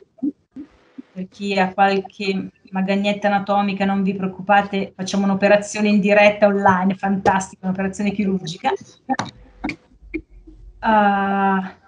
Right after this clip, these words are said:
eccoci qua, Claudio. Sì, guardo su questo lavoro. Sì, il tuo collo deve staccare un pochino. Prova a dare un pochino più di forma in questa zona e ti faccio vedere l'esempio, magari qualche compagno che rimane lì. Ecco, ad esempio, ha la mara, in questo caso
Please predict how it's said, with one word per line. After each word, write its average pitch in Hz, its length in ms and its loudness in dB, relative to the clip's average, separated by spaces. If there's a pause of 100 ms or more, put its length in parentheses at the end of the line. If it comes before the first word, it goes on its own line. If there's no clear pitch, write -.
eccoci 294 320 -2
qua, 262 120 4
Claudio. 190 360 2
Sì, - 460 -4
guardo 247 300 0
su - 140 -6
questo 330 280 -6
lavoro. 233 500 0 (100)
Sì, 196 160 -4
il - 140 0
tuo 294 180 -6
collo 330 440 0
deve 240 200 -2
staccare - 460 -6
un 302 100 2
pochino. 220 500 -2 (1120)
Prova 277 540 6 (840)
a 240 140 -6
dare 190 440 2
un 208 200 -6
pochino 240 500 -6
più 269 320 -2
di 247 120 -6
forma 277 840 -2
in 220 80 -8
questa 269 480 4
zona 190 760 -6
e 214 180 -10
ti 262 140 -8
faccio 202 420 -4
vedere 202 320 -4
l'esempio, 196 800 -2
magari 202 260 -4
qualche 185 400 -6
compagno 190 480 -4
che 190 100 -8
rimane 185 260 -6
lì. - 120 -10
Ecco, 226 200 -6
ad 208 80 -6
esempio, 233 400 -4
ha 185 80 0
la 202 80 4
mara, 175 360 -2
in 202 80 -14
questo 233 300 -12
caso 202 380 2